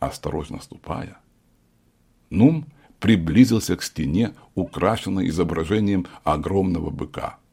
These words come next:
Рисунок не был закончен. Завершена была только голова с острыми, изогнутыми кверху рогами,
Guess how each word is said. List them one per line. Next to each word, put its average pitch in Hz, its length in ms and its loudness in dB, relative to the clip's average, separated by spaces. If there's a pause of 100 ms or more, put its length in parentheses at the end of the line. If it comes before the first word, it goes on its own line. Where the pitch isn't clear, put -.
(480)
Рисунок 165 500 6
не 180 120 4
был 107 160 4
закончен. - 540 -6 (760)
Завершена 123 580 4
была 120 240 6
только 120 380 2
голова 92 540 0
с - 180 -12
острыми, - 680 -2 (380)
изогнутыми 107 760 4
кверху 110 540 -2
рогами, 78 500 -4